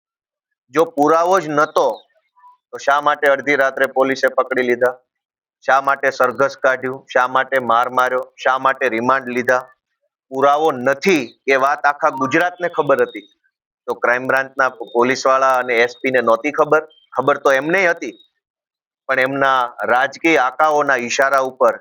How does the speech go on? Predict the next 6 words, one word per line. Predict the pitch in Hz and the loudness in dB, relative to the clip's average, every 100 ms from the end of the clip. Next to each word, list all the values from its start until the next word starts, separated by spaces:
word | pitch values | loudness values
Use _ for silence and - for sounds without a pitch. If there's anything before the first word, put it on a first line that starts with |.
| _ | _
એક | 117 117 | -6 -2
નિર્દોષ | 120 131 147 170 160 | -4 -2 0 0 0
દીકરીનું | - 127 - 135 117 - | -12 -8 -4 -4 -4 -2
સરઘસ | 117 120 127 - | -2 -2 -4 -2
કાઢનારાઓએ | 131 131 131 127 123 113 104 95 _ _ _ _ _ _ _ _ | -4 -2 -2 0 2 0 -2 -8 _ _ _ _ _ _ _ _
હવે | 117 160 | 0 0